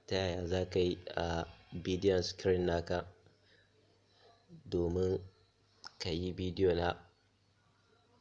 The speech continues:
gaming ɗinka ko kuma a'a koyarwa tutorial domin wasu su ma su ƙaru da abin da ka sani. So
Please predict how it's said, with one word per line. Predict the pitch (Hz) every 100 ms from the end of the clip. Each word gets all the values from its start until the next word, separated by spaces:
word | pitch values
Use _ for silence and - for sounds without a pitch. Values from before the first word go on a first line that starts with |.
| _ _ - _ - 71
gaming | 101 98 95 -
ɗinka | 87 87 92 98 - - - - _ _ _ _ _ -
ko | 87 85
kuma | 92 92 92
a'a | 92 - - - - _ _
koyarwa | - 92 95 85 85 85 - - - - _ _ _ - -
tutorial | - 87 - 101 98 92 87
domin | 85 85 90 92
wasu | 87 - 92 -
su | - 87
ma | 90
su | -
ƙaru | - - 87 -
da | -
abin | 80 85
da | 80 85 -
ka | -
sani. | - 85 80 - - - - - - - - - - -
So | - - - 92 90 90